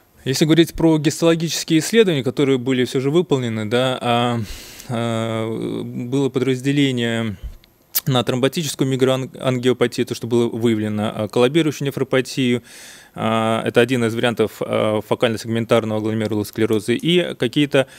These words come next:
отдельные сообщения о криоглобулинемическом и иммунокомплексном гломерулонефрите. А, попытаюсь чуть-чуть объяснить, что это такое. Тромботическая микроангиопатия — это снижение уровня тромбоцитов на двадцать пять процентов от исходного,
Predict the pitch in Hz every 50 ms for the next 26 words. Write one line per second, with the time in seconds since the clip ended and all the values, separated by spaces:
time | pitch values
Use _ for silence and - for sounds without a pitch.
0 | - - - - - - 117 120 123 143 147 135 123 110 - 127 113 - - 143
1 | 131 120 113 110 107 113 - 117 113 113 110 107 104 - - 127 120 113 110 101
2 | 107 110 104 107 113 110 117 110 110 110 110 113 107 - - 101 - - 107 104
3 | - - 113 107 110 117 123 135 123 104 - 123 117 104 - 110 - - 110 110
4 | 104 110 110 107 104 104 104 104 113 120 117 - 123 101 95 - - - 117 -
5 | - _ - - - - - - - - - - - - _ - - 107 113 113
6 | 113 110 110 113 113 110 110 104 - _ _ - 135 120 147 143 160 143 127 -
7 | - 135 - 143 123 131 123 127 131 - - 127 104 - - - 120 113 - -
8 | - 139 - - 208 185 - 120 127 120 135 131 - 160 - - - - - 131
9 | 127 131 135 139 127 127 127 127 131 104 127 127 127 131 127 127 131 123 - 135
10 | 139 - - 185 160 - 123 - 135 127 120 131 135 131 123 120 120 - - 151
11 | 139 131 131 127 127 123 117 - - 127 131 120 135 135 135 - - 180 - 131
12 | - - 120 110 120 123 127 120 - - 123 117 - - 131 123 - - 135 113
13 | - 113 - - 120 - - - 117 - - - 117 104 95 - - 175 - 110